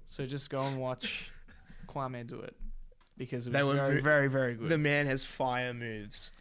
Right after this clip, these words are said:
Speaker 2: Um,
Speaker 1: Uh, and then got, got to the second
Speaker 2: Yeah.
Speaker 1: half, uh, two nil up.
Speaker 2: Yep.
Speaker 1: Uh, and then Aqua Watch.
Speaker 2: Aqua Watch.
Speaker 1: Aqua Watch. We love this man.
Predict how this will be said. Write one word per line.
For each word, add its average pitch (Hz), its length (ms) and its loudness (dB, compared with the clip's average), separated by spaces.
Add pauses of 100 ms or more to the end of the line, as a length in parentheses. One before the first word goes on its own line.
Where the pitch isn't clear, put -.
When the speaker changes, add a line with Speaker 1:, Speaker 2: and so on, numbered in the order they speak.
(260)
Speaker 2:
Um, 131 80 4
Speaker 1:
Uh, 135 300 4 (960)
and 156 120 -2
then 180 120 0
got, 170 380 -2
got 175 160 -2
to 165 60 -8
the 151 60 -4
second 156 320 -2
Speaker 2:
Yeah. 151 100 6
Speaker 1:
half, 208 340 -2 (180)
uh, 135 360 0 (680)
two - 160 -4
nil 139 180 -2
up. 160 220 -4 (760)
Speaker 2:
Yep. 127 200 0 (220)
Speaker 1:
Uh, 143 400 2 (440)
and 143 100 -2
then 143 220 -2 (880)
Aqua - 260 -6
Watch. - 520 -10 (480)
Speaker 2:
Aqua - 240 -16 (140)
Watch. - 240 -14
Speaker 1:
Aqua - 200 -8
Watch. - 460 -14 (1600)
We 139 80 2
love 165 180 4
this 165 200 4
man. 139 360 0